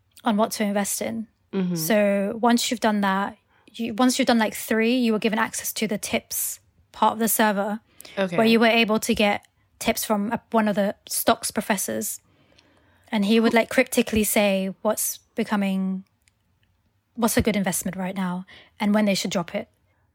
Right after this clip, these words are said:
Speaker 2: Who are these professors?
Speaker 1: That's the thing. Tate claims they are all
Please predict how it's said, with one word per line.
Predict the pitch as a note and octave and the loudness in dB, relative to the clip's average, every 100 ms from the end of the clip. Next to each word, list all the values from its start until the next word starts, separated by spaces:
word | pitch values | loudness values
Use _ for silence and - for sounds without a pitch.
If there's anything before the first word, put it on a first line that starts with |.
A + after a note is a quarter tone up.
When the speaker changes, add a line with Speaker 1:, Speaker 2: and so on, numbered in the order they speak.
| - | -10
Speaker 2:
Who | F#3 A#3+ | 0 4
are | D#4 D#4 | 4 2
these | C#4+ B3 | 0 -2
professors? | - E3+ - F#3+ - C3+ - - - - _ _ _ _ _ _ _ _ - - | -4 -6 -6 -8 -8 -10 -10 -12 -16 -20 _ _ _ _ _ _ _ _ -18 -4
Speaker 1:
That's | A3+ A#3 | -2 2
the | C4+ | 0
thing. | B3 A3 F#3+ G#3 _ _ _ _ _ - - | 2 0 -2 -8 _ _ _ _ _ -20 -8
Tate | - D4 D4+ - | 2 2 2 0
claims | B3+ A#3 G#3+ G3+ - | 2 2 2 0 0
they | G#3 | 2
are | G#3 | 2
all | G#3+ G#3 G3 F#3+ F#3 F3+ | 2 2 2 2 0 -4